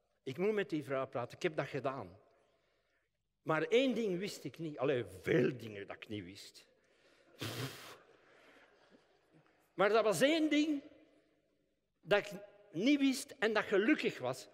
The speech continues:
Of ik had het opgegeven. En dat was, ik wist niet dat ze een sportvrouw was. Dat zou nu het laatste zijn waar dat ik van nature uit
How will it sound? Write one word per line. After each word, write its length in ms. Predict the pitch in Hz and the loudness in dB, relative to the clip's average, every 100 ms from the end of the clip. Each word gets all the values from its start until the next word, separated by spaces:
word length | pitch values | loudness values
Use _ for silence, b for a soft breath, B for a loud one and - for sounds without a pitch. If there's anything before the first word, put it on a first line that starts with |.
| B B B | B B B
Of 140 | 208 | 2
ik 160 | 214 - | 2 4
had 160 | 240 226 | 2 2
het 160 | 170 | -2
opgegeven. 760 | 269 - 151 110 98 85 87 - _ _ _ _ B B B | -2 -2 -6 -4 -6 -8 -14 -20 _ _ _ _ B B B
En 140 | 190 | 2
dat 120 | 196 | 4
was, 220 | 254 285 - | 4 4 0
ik 180 | 196 | -4
wist 200 | 254 226 | -4 0
niet 120 | 320 311 | 0 0
dat 100 | 349 | -2
ze 140 | 262 | -4
een 80 | 214 | -4
sportvrouw 840 | - - 349 381 370 - 226 131 | -6 -4 2 4 4 0 0 0
was. 360 | 123 92 - - - _ _ _ _ _ _ b b _ | -2 -6 -12 -18 -20 _ _ _ _ _ _ b b _
Dat 180 | 233 | 2
zou 200 | 233 240 | 6 6
nu 120 | 247 202 | 6 6
het 100 | 185 | 6
laatste 500 | 262 349 349 - 254 | 6 6 2 -2 0
zijn 320 | 196 226 254 | 2 2 4
waar 180 | 233 185 | 2 4
dat 220 | 180 - | 2 2
ik 180 | 330 - | -2 0
van 220 | - 185 | -4 -2
nature 680 | 151 - 285 339 392 330 | -2 0 6 8 8 4
uit 240 | 185 143 | 0 0